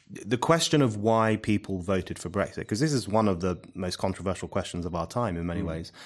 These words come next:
Speaker 1: Uh, if you listen to Ramonas, it's because we're all racist and stupid and, and low information and all this kind of
Speaker 2: Mm.
Speaker 1: nonsense. If you look at the Lord Ashcroft polls, which were done on the actual day of the referendum, the,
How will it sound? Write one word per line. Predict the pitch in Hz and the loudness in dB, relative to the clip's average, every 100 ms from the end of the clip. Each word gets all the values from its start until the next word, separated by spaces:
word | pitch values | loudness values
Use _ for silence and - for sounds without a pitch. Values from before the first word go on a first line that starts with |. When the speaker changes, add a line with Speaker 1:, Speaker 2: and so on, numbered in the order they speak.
| - - - | -18 -10 2
Speaker 1:
Uh, | 104 101 | 4 4
if | 104 | 2
you | 104 | 2
listen | 101 110 113 98 | 4 4 2 2
to | 101 95 | 2 2
Ramonas, | 98 101 104 92 87 101 | 4 6 6 4 2 0
it's | 90 | -4
because | - 98 98 | -4 -2 -2
we're | 87 98 | 0 0
all | 92 | 2
racist | 90 95 - 90 - | 2 0 0 -4 -2
and | 90 | -4
stupid | - 104 92 90 90 | -2 -2 -2 -2 0
and, | 92 | -2
and | 98 95 101 | -2 0 4
low | 107 | 6
information | 104 104 - 101 101 95 - | 6 4 4 2 4 2 0
and | 90 | -2
all | 95 95 | -2 -2
this | 95 | -4
kind | - 87 | -6 -6
of | 87 | -4
Speaker 2:
Mm. | |
Speaker 1:
nonsense. | 90 73 87 - - - - - | -4 -2 -6 -8 -14 -16 -14 -6
If | 110 117 | -2 2
you | |
look | 120 131 | 4 4
at | 131 | 4
the | 120 | 4
Lord | 123 120 117 | 6 6 6
Ashcroft | 147 147 - 117 - | 4 2 2 2 2
polls, | - 101 104 113 | 2 4 4 2
which | 123 104 | -2 -2
were | |
done | 101 107 | 2 4
on | 104 | 4
the | 107 | 2
actual | 104 - 98 | 0 -2 -4
day | 90 110 110 | 2 4 6
of | 107 95 | 4 2
the | 101 | 2
referendum, | 104 - 113 113 92 101 | 2 2 4 4 2 2
the, | 101 95 | 2 0